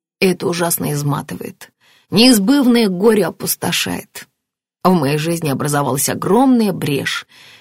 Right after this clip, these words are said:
и с этим очень тяжело жить. Я всего лишь человек, и мне больше всего на свете хочется просто,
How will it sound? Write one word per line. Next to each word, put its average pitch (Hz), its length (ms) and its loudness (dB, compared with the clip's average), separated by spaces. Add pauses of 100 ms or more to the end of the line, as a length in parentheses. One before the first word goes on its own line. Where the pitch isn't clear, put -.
(100)
и 185 100 4
с 254 80 4
этим 240 300 6
очень 214 360 2
тяжело 170 480 -2
жить. - 540 -8 (680)
Я 185 220 4
всего 180 260 -6
лишь 190 160 -6
человек, 185 680 -6 (360)
и 196 80 6
мне 156 160 4
больше 175 300 -2
всего 143 260 -2
на 135 140 0
свете 156 360 -4
хочется 151 460 -8
просто, 170 520 -6